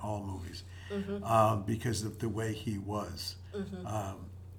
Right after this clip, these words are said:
Speaker 1: just wonderful. But that brings up a very good point. There's usually children in the environment. And I think that's really important, that children see families. Families should model,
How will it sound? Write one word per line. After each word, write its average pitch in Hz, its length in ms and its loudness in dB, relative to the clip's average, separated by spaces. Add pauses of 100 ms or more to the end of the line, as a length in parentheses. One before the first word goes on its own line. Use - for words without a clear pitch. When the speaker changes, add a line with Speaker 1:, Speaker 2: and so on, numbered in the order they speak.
(200)
Speaker 1:
just - 300 0
wonderful. 113 560 0
But - 360 0
that 160 240 2
brings 202 260 4
up 165 120 -2
a 131 60 0
very 120 240 4
good 107 220 0
point. 120 280 0 (680)
There's 131 260 4
usually 156 480 6
children 139 640 4 (720)
in 120 180 2
the 117 120 2
environment. 101 720 -4 (920)
And 113 140 2
I 156 100 8
think 190 300 4
that's 147 280 2
really 135 280 6
important, 113 600 0
that 90 160 -6
children 120 560 4 (1000)
see 147 380 6
families. 127 640 2
Families 131 460 0
should 98 220 -2
model, 98 680 0